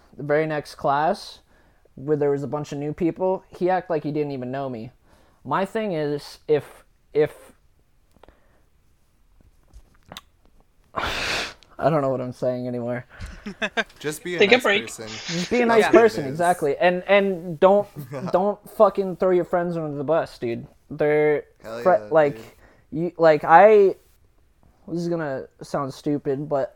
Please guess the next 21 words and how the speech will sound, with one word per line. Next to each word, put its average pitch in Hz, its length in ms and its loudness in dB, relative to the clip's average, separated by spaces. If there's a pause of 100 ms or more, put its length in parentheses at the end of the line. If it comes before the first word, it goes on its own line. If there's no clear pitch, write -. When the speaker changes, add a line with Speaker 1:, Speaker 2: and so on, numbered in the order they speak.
Speaker 1:
like, 139 240 -2
I 151 200 2
think - 540 -8 (540)
if - 380 -4 (840)
I 151 180 6
had 160 340 4
to, 208 380 4
I 151 200 4
would, 156 400 0 (1160)
like, 151 300 2
even 214 280 2
if 185 180 -2
somebody 180 360 0
I 135 80 0
don't 143 360 -2
know, 113 220 -6
if - 160 -12
they, 156 240 2
like, 131 380 -2 (2250)
I 160 140 8
think 196 420 -2